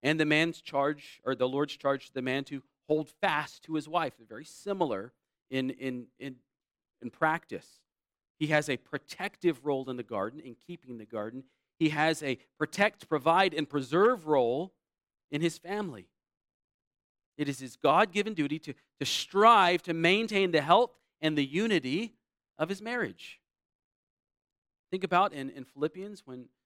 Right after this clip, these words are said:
or Ephesians rather, when God says that the Spirit has made us one as a church, but all of us have the responsibility to maintain the unity. Same thing here. God created the unity. The man in particular has the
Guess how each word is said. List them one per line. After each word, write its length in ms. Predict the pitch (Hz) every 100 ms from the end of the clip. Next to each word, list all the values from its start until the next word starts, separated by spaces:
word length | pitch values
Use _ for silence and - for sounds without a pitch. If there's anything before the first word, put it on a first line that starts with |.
| _ _ -
or 140 | 123
Ephesians 420 | 110 147 160 160
rather, 240 | 147 156 175
when 220 | 139 123
God 320 | 127 131 151
says 320 | - 135 135
that 160 | 120 107
the 60 | 92
Spirit 600 | - - 170 202 175 139
has 160 | 131
made 200 | 127 135
us 160 | 139 131
one 420 | 123 147 156 135
as 240 | - 123 113
a 60 |
church, 500 | - 185 147 - - _ _ -
but 100 | 147
all 280 | 147 190 220
of 100 | 156
us 140 | 156 160
have 140 | 156
the 60 | 151
responsibility 640 | - 156 147 - 160 170
to 160 | - 165
maintain 960 | 156 165 185 202 - 170 131 131 180 - _ -
the 80 | 175
unity. 480 | 180 285 269 92 _ _ _ _ _ _ _ _ _ _
Same 200 | 165 190
thing 220 | 214 196
here. 240 | 240 160 - _ _ -
God 280 | 180 254
created 420 | - 240 214 180 156
the 80 |
unity. 380 | 147 147 135 175
The 120 | 180
man 280 | 170 165 233
in 100 | 233
particular 480 | 190 - 160 208 190
has 240 | 165 165
the 160 | -